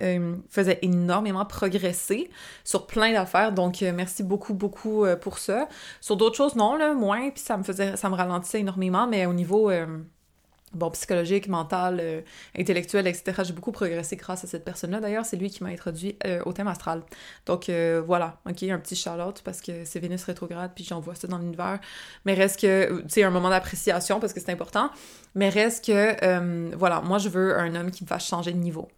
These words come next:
ok ? Puis là, idéalement, dans toutes les sphères, pas juste, euh, intellectuellement, par exemple, ok ?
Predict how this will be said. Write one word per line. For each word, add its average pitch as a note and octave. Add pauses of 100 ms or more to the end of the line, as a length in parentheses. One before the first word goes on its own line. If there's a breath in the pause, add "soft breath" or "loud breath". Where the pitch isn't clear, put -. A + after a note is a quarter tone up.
ok ? F#3
Puis F#3+
là, F#3+
idéalement, F3+
dans F3+
toutes G#3+
les F3
sphères, -
pas F#3
juste, F#3
euh, E3+
intellectuellement, D#3+
par -
exemple, -
ok ? F3+